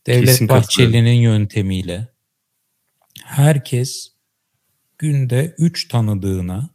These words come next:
Speaker 1: onlar da üç tanıdığına, onlar <laughs> beş, böyle, böyle, ya böyle bu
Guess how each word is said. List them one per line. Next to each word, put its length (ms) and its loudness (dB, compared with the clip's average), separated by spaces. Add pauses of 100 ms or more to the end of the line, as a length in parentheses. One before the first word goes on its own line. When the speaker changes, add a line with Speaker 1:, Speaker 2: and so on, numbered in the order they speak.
(760)
Speaker 1:
onlar 540 0
da 100 -2
üç 360 -4
tanıdığına, 800 -6 (300)
onlar 540 -2
<laughs> 40 -6
beş, 480 -4
böyle, 500 -2
böyle, 280 -6
ya 160 -2
böyle 360 2
bu 260 -2